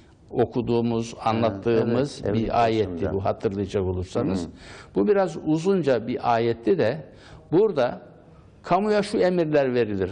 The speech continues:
Speaker 1: arada. Şimdi yetimlerin mallarını mutlak surette şeye kadar,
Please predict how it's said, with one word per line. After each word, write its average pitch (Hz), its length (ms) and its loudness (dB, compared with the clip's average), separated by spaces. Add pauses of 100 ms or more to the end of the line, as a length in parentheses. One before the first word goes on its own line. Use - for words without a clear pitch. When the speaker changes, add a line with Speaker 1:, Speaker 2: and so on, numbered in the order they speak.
(140)
Speaker 1:
arada. 104 480 0 (2250)
Şimdi 202 440 0 (280)
yetimlerin 156 1200 0
mallarını 175 1040 0 (1600)
mutlak 160 360 0
surette 139 840 0
şeye 165 320 2
kadar, 107 400 0